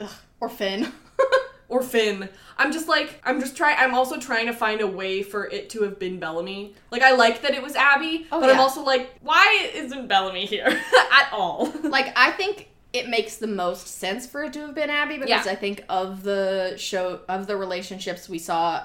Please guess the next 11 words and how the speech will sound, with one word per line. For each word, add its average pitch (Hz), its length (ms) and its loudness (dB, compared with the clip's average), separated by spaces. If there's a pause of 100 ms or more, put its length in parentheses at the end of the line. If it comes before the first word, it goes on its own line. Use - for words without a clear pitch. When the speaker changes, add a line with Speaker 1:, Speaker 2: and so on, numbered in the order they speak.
(120)
Speaker 1:
Raven 170 320 -6
have 165 520 -4
throughout 156 320 -6
the 175 80 -16
series, 175 560 -8 (280)
Abby 175 280 -4
was 180 200 -8
the 180 80 -10
most 165 260 -10
significant 190 680 -8
Speaker 2:
Mm-hmm. 208 160 -14